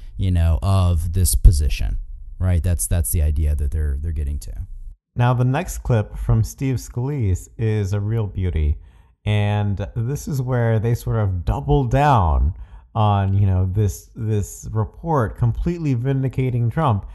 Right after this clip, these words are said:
Speaker 2: and emphasizes all of that effort and money and time that we wasted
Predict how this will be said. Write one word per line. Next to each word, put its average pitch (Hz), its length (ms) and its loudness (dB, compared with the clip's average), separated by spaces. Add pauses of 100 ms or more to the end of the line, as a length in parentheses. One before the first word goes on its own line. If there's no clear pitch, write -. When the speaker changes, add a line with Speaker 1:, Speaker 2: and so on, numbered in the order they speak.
(460)
Speaker 2:
and 127 160 -2
emphasizes 131 880 0 (400)
all 220 300 4
of 139 140 0
that 110 480 2 (220)
effort 165 540 -2
and 104 260 2
money 151 520 0
and 87 280 0
time 135 560 0
that 92 140 -2
we 127 320 -2
wasted 120 800 0